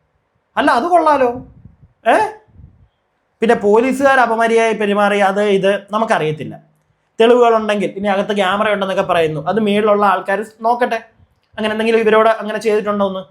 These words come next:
അങ്ങനെ ചെയ്തിട്ടുണ്ടെങ്കിൽ ഓക്കെ, ഇവരെ നമുക്ക് സപ്പോർട്ട് ചെയ്യാം. അതല്ലാതെ നിങ്ങൾ ഈ പറയുന്നതിനകത്തൊന്നും ഒരു രീതിയിൽ നിങ്ങളോട് യോജിക്കാൻ നമുക്ക് പറ്റത്തില്ല. ഞാൻ കഴിഞ്ഞ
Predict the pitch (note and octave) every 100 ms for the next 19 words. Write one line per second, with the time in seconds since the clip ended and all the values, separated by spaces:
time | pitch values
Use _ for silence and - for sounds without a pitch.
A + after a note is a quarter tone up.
0 | - - _ _ F#3 B3+ C#4+ C#4 C#4 D4
1 | D4+ C#4 B3 G#3 G3 G#3+ G#3+ G#3 G#3 E3
2 | F#3 D#3 A#2 _ _ - B3 D#4+ C4+ C4
3 | C4 A3+ A3 B3+ A#3 G3 G3 G3 G3 F#3+
4 | F#3+ F#3+ G#3 D4 G#3 G3 G3 G3 F#3 F3+
5 | F#3 F#3 E3+ F3 F3 F3+ E3+ G3+ G#3 -
6 | D#3 B2+ G#2+ _ _ _ _ - G#3+ A3+
7 | A#3+